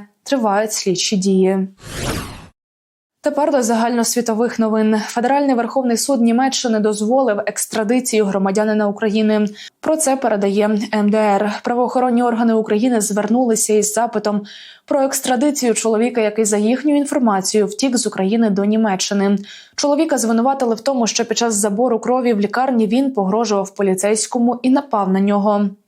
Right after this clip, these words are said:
Коли в Німеччині його взяли під варту, він домовлявся повертатися в Україну. Казав, що з власних міркувань не хотів вбивати людей, маючи на увазі небажання йти на військову службу.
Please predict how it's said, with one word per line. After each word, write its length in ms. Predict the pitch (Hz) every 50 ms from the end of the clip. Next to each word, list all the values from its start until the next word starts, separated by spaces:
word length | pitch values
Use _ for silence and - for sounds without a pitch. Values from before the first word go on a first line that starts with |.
| _ _
Коли 180 | - - 302 320
в 40 | 302
Німеччині 540 | 277 277 269 294 285 285 - 254 226 226 220
його 220 | 214 208 226 254
взяли 280 | 247 254 233 220 226 214
під 140 | 220 214
варту, 340 | 214 240 262 262 262 262 247
він 240 | 208 220 247 269 277
домовлявся 540 | 247 214 208 208 208 220 220 220 214 - 214
повертатися 640 | 214 220 202 208 208 214 226 220 226 202 - 220 208
в 60 | 220
Україну. 640 | 214 214 214 214 208 214 233 226 220 220 214 214 208 - - - - -
Казав, 320 | - 277 262 269 277 269 262
що 160 | 269 - 240
з 60 | 214
власних 480 | 214 220 233 226 262 269 277 262 226 214
міркувань 440 | 208 202 202 214 208 226 226 226
не 80 | 220 214
хотів 320 | 202 - 208 - 262 262
вбивати 420 | 226 202 214 208 208 208 202 208 202
людей, 440 | 208 202 190 208 208 208 220 208 190
маючи 380 | 202 220 233 233 226 226 - 226
на 140 | 214 208
увазі 300 | 208 208 240 254 254 247
небажання 560 | 226 214 208 196 202 190 214 233 240 240 226 208
йти 400 | 196 202 - 247 254 247 233 240
на 160 | - 214 214 220
військову 480 | 233 254 - - - 208 185 170 180
службу. 540 | - - 202 190 185 185 185 190 190 190 185